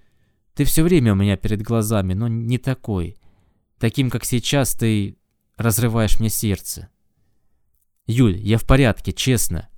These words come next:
горячо заговорил Макс. «Это я просто... Да неважно, всё пройдёт, уже прошло.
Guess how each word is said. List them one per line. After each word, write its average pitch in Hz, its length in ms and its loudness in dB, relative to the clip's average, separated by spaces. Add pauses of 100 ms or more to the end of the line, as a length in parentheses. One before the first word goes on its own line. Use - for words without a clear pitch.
(180)
горячо 107 420 0
заговорил 98 500 0
Макс. 95 420 -6 (420)
«Это 123 180 -2
я 135 100 4
просто... 120 680 2
Да 135 360 2
неважно, 123 520 2
всё - 180 -2
пройдёт, 127 560 0
уже 135 240 0
прошло. 101 500 -2